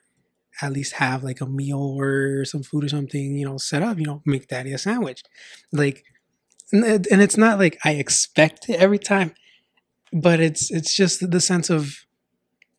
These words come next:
at least who my partner is, understanding that if I'm out here putting my hard work and my, like, you know, my time and my hard work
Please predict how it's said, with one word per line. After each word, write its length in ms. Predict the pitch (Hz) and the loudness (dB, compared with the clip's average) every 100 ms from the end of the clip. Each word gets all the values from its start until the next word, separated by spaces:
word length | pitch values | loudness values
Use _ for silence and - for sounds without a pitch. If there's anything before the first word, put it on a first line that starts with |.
| _ _ _ _ _ _ _ _ _ _ _ | _ _ _ _ _ _ _ _ _ _ _
at 160 | 196 175 | 0 2
least 320 | 165 165 - | 0 -2 -2
who 160 | - 180 | 2 2
my 140 | 156 | 2
partner 400 | - 160 151 139 | -4 -4 -2 -4
is, 420 | 143 143 139 139 _ - | -2 -2 -4 -8 _ -4
understanding 760 | 156 147 143 - 139 143 143 | -2 -2 -4 -2 -2 0 0
that 240 | 135 131 - _ _ _ _ - | -2 -6 -12 _ _ _ _ -2
if 160 | 151 - | -2 0
I'm 220 | 156 160 | -2 0
out 160 | 147 131 | -2 -2
here 280 | 147 139 135 | -2 0 -2
putting 420 | - - 147 139 | -4 -2 0 2
my 140 | 139 | 0
hard 340 | 139 127 127 131 | 0 -4 -6 -4
work 240 | 127 127 | -6 -6
and 80 | 127 | -6
my, 200 | 127 139 | -6 -8
like, 140 | 135 - | -12 -8
you 100 | 135 | -6
know, 60 | 127 | -6
my 180 | 135 | -8
time 220 | 135 139 131 | -8 -6 -6
and 80 | |
my 100 | 135 | -6
hard 220 | 131 135 131 | -6 -8 -8
work 160 | 135 | -10